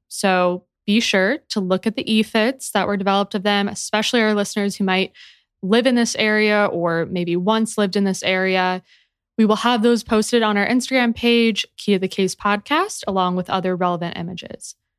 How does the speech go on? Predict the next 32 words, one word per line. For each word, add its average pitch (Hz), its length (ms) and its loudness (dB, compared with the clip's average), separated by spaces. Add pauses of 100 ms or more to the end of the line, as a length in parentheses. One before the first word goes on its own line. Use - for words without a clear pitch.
(440)
Just 466 220 0
wild 220 380 2
to - 100 -8
me 185 120 -2
that 180 180 0
no 196 340 2
one 294 240 2
could - 140 -2
identify 226 480 2
these 175 200 -4
men. 240 220 2
I 175 80 0
mean, 190 300 0 (840)
Crime 285 260 0
Watch 254 220 2
is 190 120 -2
huge 220 540 2
and 180 200 0 (500)
they 202 100 2
got 254 480 2
the - 120 -6
case 247 480 2
on 220 160 2
the 202 80 0
program. 214 420 2
So - 100 -4
it 202 60 -2
makes 220 240 0
you 202 80 2
wonder 196 380 2
if 170 220 -4
the 185 260 0